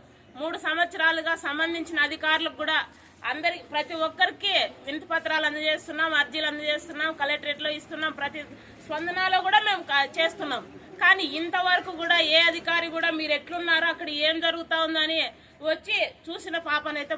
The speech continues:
పోలేదు. ఈ అధికారులకు అందరికీ పే-, పేదోళ్ళకు పనిచేసేకున్నారా, లేకుంటే ఈ అధికార పార్టీ వాళ్ళకి కానీ, లేదా ఇంకో పార్టీ దేనికైనా కానీ బ్రోకర్లుగా పనిచేసేకున్నారా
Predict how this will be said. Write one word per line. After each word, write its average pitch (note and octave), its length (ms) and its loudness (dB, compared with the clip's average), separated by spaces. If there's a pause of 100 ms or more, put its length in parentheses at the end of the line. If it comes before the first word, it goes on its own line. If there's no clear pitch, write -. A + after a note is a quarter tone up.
పోలేదు. A#3 360 -6 (360)
ఈ E4 40 0 (120)
అధికారులకు G4 600 4
అందరికీ E4+ 400 0 (540)
పే-, F4 280 2 (120)
పేదోళ్ళకు G4+ 580 6
పనిచేసేకున్నారా, F#4 840 4 (120)
లేకుంటే F4+ 440 2 (360)
ఈ D4+ 80 -2
అధికార F#4 420 6 (120)
పార్టీ F4 220 2
వాళ్ళకి E4+ 360 2
కానీ, D#4+ 220 2 (120)
లేదా E4+ 240 4
ఇంకో F4 160 0 (140)
పార్టీ E4+ 180 -2 (300)
దేనికైనా F4+ 520 4
కానీ E4+ 160 2 (140)
బ్రోకర్లుగా G4 500 4 (100)
పనిచేసేకున్నారా E4+ 800 4